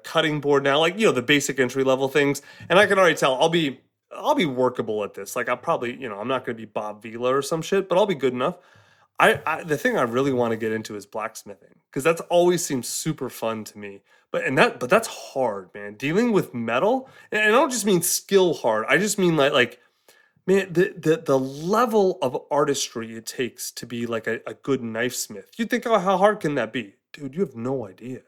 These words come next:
Those people are as skilled as the greatest winemakers or the greatest artists on earth.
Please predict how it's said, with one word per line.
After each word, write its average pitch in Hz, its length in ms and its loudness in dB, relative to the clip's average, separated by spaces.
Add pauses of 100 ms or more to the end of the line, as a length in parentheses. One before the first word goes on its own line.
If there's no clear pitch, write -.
(420)
Those 226 180 8
people 233 380 4
are 147 220 4
as 139 180 -2
skilled 160 460 0
as 117 160 0
the 127 80 -8
greatest 147 440 0
winemakers 127 640 0
or - 120 -10
the 113 100 -10
greatest 131 380 0
artists 117 340 -2
on 104 140 -10
earth. 104 340 -12